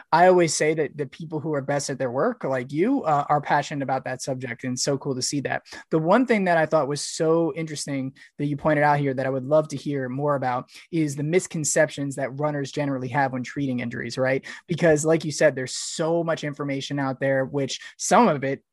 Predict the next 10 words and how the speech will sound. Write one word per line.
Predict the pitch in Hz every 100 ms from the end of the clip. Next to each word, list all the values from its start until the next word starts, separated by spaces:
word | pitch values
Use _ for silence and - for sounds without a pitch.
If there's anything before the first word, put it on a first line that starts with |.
| _
can, | - 147 135 131 -
is | 143 127
just | 139 143
not | 165 175
even | 143 127
helpful | 151 151 139 135
at |
all. | 160 160 - - - -
And, | 165 160 151 147
uh, | 147 143 139